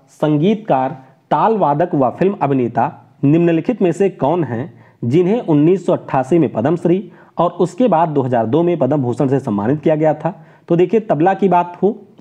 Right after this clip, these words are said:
तो सबसे बड़ा नाम जो हमारे देश में है वो उस्ताद जाकिर हुसैन का है। किसका है? उस्ताद जाकिर हुसैन का है। यहाँ पर डी ऑप्शन हो जाएगा करेक्ट। हालांकि उस्ताद अल्लाह रखा में आप कंफ्यूज हो सकते थे क्योंकि ये भी हमारे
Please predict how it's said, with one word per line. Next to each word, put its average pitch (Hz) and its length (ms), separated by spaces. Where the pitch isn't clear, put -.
तो 127 380
सबसे 180 380
बड़ा 151 220
नाम 165 220
जो 151 100
हमारे 127 280
देश 147 260
में 165 100
है 170 260
वो 151 120
उस्ताद 170 640
जाकिर 131 380
हुसैन 117 360
का 104 160
है। 110 180
किसका 143 300
है? 214 240
उस्ताद 139 360
जाकिर 120 280
हुसैन 131 320
का 160 160
है। 185 160
यहाँ 156 280
पर 185 200
डी 147 240
ऑप्शन 127 300
हो 113 120
जाएगा 107 280
करेक्ट। 107 340
हालांकि 175 540
उस्ताद 151 500
अल्लाह 131 240
रखा 117 300
में 160 120
आप 143 180
कंफ्यूज 127 380
हो 147 100
सकते 143 300
थे 165 140
क्योंकि 165 260
ये 143 180
भी 175 140
हमारे 151 400